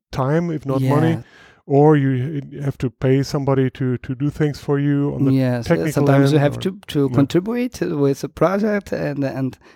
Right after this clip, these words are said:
Speaker 2: get,
Speaker 1: <laughs>
Speaker 2: get involved and, and get in bugs <laughs> and, and take time to fix the bug. <laughs>
Speaker 1: Yeah, if, if you, if you
Speaker 2: It's
Speaker 1: like
Speaker 2: normal.
Speaker 1: that.
Speaker 2: It's
Speaker 1: Yeah,
Speaker 2: normal.
Speaker 1: yeah, yeah.
Speaker 2: For,
Speaker 1: Okay.
Speaker 2: from one who is from the I T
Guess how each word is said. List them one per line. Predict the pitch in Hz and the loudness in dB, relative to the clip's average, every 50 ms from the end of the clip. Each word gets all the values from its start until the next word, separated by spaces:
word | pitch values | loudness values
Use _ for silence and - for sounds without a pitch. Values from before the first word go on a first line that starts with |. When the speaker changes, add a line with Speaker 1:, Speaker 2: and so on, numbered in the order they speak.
| - - - | -12 -4 0
Speaker 2:
get, | 117 - 113 131 160 147 | 2 2 4 4 2 2
Speaker 1:
<laughs> | - 160 | 2 2
Speaker 2:
get | 160 175 | 4 4
involved | 170 147 147 165 190 196 196 190 190 180 - 185 | 2 4 4 4 4 4 4 2 -2 -6 -6 -4
and, | 175 175 165 156 147 143 143 139 135 | -2 -2 -2 -2 -2 -4 -4 -6 -4
and | 135 139 139 135 131 | -4 -2 -2 -2 0
get | 156 156 165 160 | 0 0 0 2
in | 160 156 151 139 139 | 0 0 -2 -2 -2
bugs | 147 165 185 185 180 180 175 - - - 165 | 0 2 4 4 4 2 0 -4 -6 0 0
<laughs> | 160 160 | 2 2
and, | 147 165 208 202 143 175 - - - - - - _ - | 2 0 0 -2 -4 -4 -6 -8 -16 -20 -20 -20 _ -4
and | 156 151 151 - | -2 -2 -2 0
take | - 170 165 - - - | 0 0 0 -2 -6 -4
time | - 170 190 185 175 175 | -2 0 2 2 2 0
to | 170 - 165 | 0 -4 -6
fix | - - 160 - - | -4 -4 -4 -4 -4
the | 160 147 | -6 -2
bug. | 147 185 190 190 190 185 180 170 | 2 4 4 4 4 2 2 2
<laughs> | 170 180 196 170 - - - 165 240 | 2 0 2 0 -2 -2 -2 -2 0
Speaker 1:
Yeah, | 269 285 269 262 | 2 2 2 0
if, | 254 - 214 | 0 -2 -6
if | 190 208 - 233 | -10 -10 -8 -10
you, | 220 202 151 208 | -10 -10 -10 -8
if | 202 | -4
you | - 240 | 0 2
Speaker 2:
It's | 214 | 4
Speaker 1:
like | 202 147 131 | 4 4 4
Speaker 2:
normal. | 269 247 165 139 131 | 4 2 0 0 -2
Speaker 1:
that. | 123 - - | -4 -8 -4
Speaker 2:
It's | 151 175 | -2 2
Speaker 1:
Yeah, | 175 156 135 | 2 2 2
Speaker 2:
normal. | 127 147 131 120 - | 2 0 -2 -4 -4
Speaker 1:
yeah, | 170 175 151 113 107 110 127 139 - - - - | -2 -2 -2 -2 -2 -4 -8 -12 -18 -20 -14 -6
yeah. | 180 | 0
Speaker 2:
For, | 170 170 165 - | 2 2 2 2
Speaker 1:
Okay. | - - | 2 0
Speaker 2:
from | - 190 175 175 180 165 | 2 2 2 2 2 0
one | 160 156 147 139 143 | 0 2 2 0 -2
who | 131 113 143 143 | -2 -2 0 0
is | 139 131 - | 0 -2 -4
from | - - 147 139 139 | -6 -4 -2 -2 -2
the | 139 123 - - 139 | -2 -4 -4 -4 -2
I | 147 165 170 170 _ - | -2 -2 -2 -4 _ -16
T | - - 180 185 | -12 -10 -8 -8